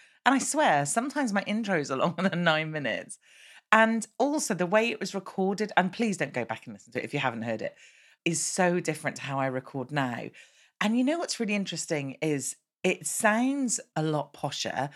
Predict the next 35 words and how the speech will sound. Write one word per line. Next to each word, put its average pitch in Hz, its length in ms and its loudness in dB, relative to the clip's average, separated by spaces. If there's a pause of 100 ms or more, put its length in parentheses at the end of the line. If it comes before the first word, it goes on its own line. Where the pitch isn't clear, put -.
(340)
I 190 80 2
think 269 240 -2
my 190 140 2
voice 147 380 0
has 131 140 -6
changed, 127 400 -4
and 139 60 -2
I 143 80 0
think 170 420 -4
I 147 240 2
have 139 280 -6
relaxed. - 680 -2 (460)
And 165 100 2
actually, 165 440 -2
just 151 320 -4
generally 165 560 0
in 135 100 -4
life, 135 560 -4 (360)
I 139 100 -4
think 160 280 -6
I 160 40 -4
probably 147 320 -8
used 127 180 -10
to - 60 -20
be 123 80 -4
a, 120 100 -8
a 139 80 -6
bit 135 200 -4
posher - 300 -10
than 123 120 -6
I 123 80 -2
am 120 200 -6
now. 131 320 -4
<laughs> - 140 -8 (540)
But - 840 0